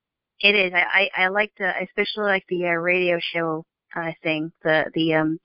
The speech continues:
radio theater thing. I, I, I think it's really cool. I think it's cool that your friend, um,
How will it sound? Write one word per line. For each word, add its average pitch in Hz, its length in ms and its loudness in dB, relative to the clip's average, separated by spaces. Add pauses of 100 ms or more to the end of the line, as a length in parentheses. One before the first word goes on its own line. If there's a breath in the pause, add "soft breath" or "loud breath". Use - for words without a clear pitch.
radio 175 340 6
theater 165 440 -2 (100)
thing. 165 200 0
I, 165 200 2
I, 190 80 0 (380)
I 180 140 2
think 196 160 -2
it's 175 160 -6
really 165 280 -6
cool. 170 220 -10 (480 loud breath)
I 190 60 4
think 269 140 0
it's 254 160 2
cool 202 120 4
that 190 100 6
your 180 140 2
friend, 175 380 0
um, 160 260 2